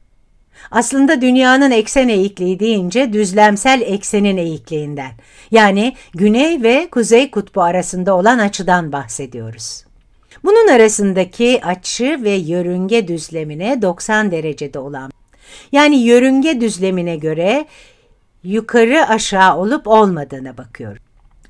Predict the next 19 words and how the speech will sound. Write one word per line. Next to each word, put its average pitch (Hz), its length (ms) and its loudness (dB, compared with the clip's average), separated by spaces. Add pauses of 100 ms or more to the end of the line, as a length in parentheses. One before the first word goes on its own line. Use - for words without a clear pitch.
İşte 311 280 -4
şu 392 420 2 (340)
dünyanın 302 760 4 (180)
eksen 302 460 2
eğikliği 156 580 -4
açısı. 120 480 -14 (1600)
Biraz 175 280 -2
daha 165 200 0
iyi 151 160 -4
görmek 151 380 -4
için 240 340 -2
biraz 160 340 -4
daha 143 220 -8
büyük 131 280 -20
çizeyim. 165 680 -8 (1120)
Yörünge 370 440 4
düzlemi 285 380 0
şu - 160 -4
olsun. 262 1040 -2